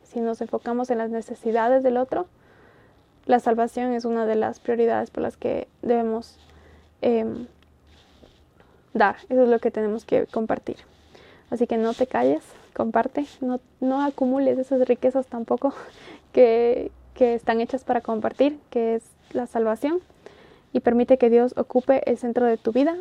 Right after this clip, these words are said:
y que te use, porque Dios puede hacerlo. No para que los demás te vean, sino para que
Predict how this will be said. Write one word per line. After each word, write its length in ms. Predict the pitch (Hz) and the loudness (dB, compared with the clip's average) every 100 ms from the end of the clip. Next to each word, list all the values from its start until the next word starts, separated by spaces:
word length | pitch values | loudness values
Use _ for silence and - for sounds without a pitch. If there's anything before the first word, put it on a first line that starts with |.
| 415 - | -10 -8
y 140 | 277 - | -8 -4
que 100 | 226 | -6
te 200 | - 220 | -2 0
use, 360 | 220 220 - - _ _ _ _ | 4 4 2 -14 _ _ _ _
porque 220 | - - | -6 2
Dios 240 | 247 247 - | 4 4 2
puede 160 | 233 | -2
hacerlo. 400 | 220 - - - - - - - - - - - _ _ _ _ _ | -2 -4 -10 -10 -20 -20 -20 -20 -20 -20 -20 -20 _ _ _ _ _
No 160 | - 269 | 2 4
para 160 | 262 240 | 6 6
que 120 | 226 | 4
los 160 | 208 | 0
demás 280 | 220 220 247 | 0 -2 -2
te 100 | - | 2
vean, 240 | 269 320 330 | 2 2 -2
sino 400 | 262 220 240 480 277 - | -2 -2 -2 -4 -10 -6
para 300 | 226 220 233 | -2 0 0
que 360 | - 220 226 | 0 0 0